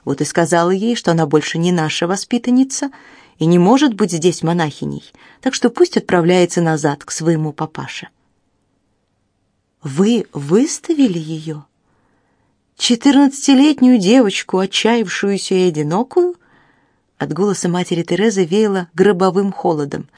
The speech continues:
Она словно желала утопить в нём сестру Константину. Секретарша кивнула.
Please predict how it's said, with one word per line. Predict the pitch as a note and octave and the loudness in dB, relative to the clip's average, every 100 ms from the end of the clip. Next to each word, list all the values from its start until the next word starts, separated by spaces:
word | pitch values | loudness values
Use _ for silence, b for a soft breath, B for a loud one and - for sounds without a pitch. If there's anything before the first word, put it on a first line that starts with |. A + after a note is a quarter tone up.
| b b b | b b b
Она | F3 G#3 | 0 0
словно | A#3 A3 A3+ A3+ | 2 2 4 4
желала | G#3 A#3 A#3+ G#3 E3+ | 4 4 4 4 4
утопить | E3 F3 F3 A#3+ A3+ | 2 0 0 -2 -4
в | G3 | -2
нём | G#3+ G#3+ G#3 | -2 -2 -4
сестру | - G3+ - F#3 | -4 -6 -4 -6
Константину. | F#3+ F#3 - F#3 F3 D3+ C#3+ C#3+ _ _ _ _ _ | -4 -6 -6 -6 -6 -8 -8 -12 _ _ _ _ _
Секретарша | - D#3+ D#3+ D#3 C#3+ - E3+ | -8 -6 -4 -2 -2 -4 -8
кивнула. | - F#3 D3+ C#3+ D3 | -8 -8 -8 -10 -14